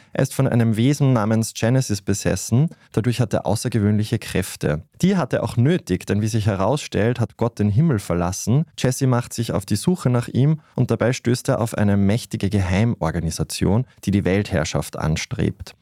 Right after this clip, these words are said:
Preacher wurde von A M C produziert und lief von zweitausendsechzehn bis zweitausendneunzehn.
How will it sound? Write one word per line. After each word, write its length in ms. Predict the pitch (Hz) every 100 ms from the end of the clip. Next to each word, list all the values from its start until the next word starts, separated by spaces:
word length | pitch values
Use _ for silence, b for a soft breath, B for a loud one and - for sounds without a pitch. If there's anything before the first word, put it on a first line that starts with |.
| _
Preacher 400 | - 156 - 156
wurde 240 | 127 123 123
von 340 | - 113 113 -
A 60 | 113
M 260 | 98 101
C 200 | 101 -
produziert 500 | - 123 123 - 139
und 260 | 104 104 -
lief 220 | 110 120
von 180 | - 101
zweitausendsechzehn 840 | - 90 87 92 - 110 - 123
bis 120 | 104 -
zweitausendneunzehn. 840 | 107 98 110 165 73 - -